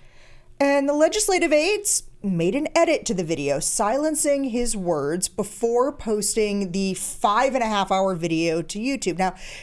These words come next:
this one leaves me with all kinds of feelings. I get what the staffers were trying to do. They were trying to protect the journalist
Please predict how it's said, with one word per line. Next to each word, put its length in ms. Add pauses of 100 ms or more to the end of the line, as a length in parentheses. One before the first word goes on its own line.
this 180
one 160
leaves 240
me 140
with 160
all 240
kinds 460
of 60
feelings. 380
I 60
get 340
what 140
the 80
staffers 560
were 80
trying 240
to 80
do. 200
They 80
were 60
trying 280
to 40
protect 600
the 80
journalist 840